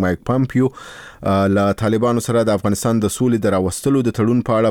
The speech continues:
په دې وروستیو کې څرګندونې کړې دي او ویلي دي چې په دې کې دوه محرم یا پټ اجرایي اسناد موجود دي. اه، ښاغلي پامپیو د یکشنبې په ورځ د سی بي اس تلویزیون سره په مرکه کې ویل، دغه اسناد د امریکا د پوځیانو د مسؤلیت لپاره مهم دي. خاطر پردیس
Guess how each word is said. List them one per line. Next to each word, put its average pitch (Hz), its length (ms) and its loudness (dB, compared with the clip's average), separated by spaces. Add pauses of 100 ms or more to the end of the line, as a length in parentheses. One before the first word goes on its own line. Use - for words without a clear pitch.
په 101 160 4
دې 95 180 0
وروستیو 107 400 0
کې 98 140 -4
څرګندونې 90 640 0
کړې 135 140 0 (100)
دي - 80 4
او 110 100 2
ویلي 127 400 2
دي 127 40 0
چې - 180 -6
په 117 40 2
دې 127 200 0
کې 110 80 0 (100)
دوه 113 220 2 (100)
محرم 104 360 0 (100)
یا 85 100 2 (160)
پټ - 180 -4 (120)
اجرایي 90 420 2
اسناد 113 480 -2
موجود 80 560 -4
دي. - 80 -10
اه، - 920 -4
ښاغلي 123 400 0
پامپیو 143 400 0
د 120 80 4
یکشنبې 127 480 -2
په 101 80 0
ورځ 104 240 0
د 95 140 -2
سی 95 80 -2
بي 107 180 0
اس - 120 -4
تلویزیون 123 420 0
سره 127 160 0
په 123 100 2
مرکه 120 240 -2
کې - 160 -6
ویل، 127 180 2
دغه 104 220 0
اسناد 113 300 0
د 90 80 2
امریکا 110 300 0
د 98 220 -2
پوځیانو 110 540 0
د 90 100 0
مسؤلیت 98 440 -2
لپاره 92 340 0
مهم 73 580 -4 (120)
دي. - 80 -12 (560)
خاطر 104 320 0
پردیس 110 300 0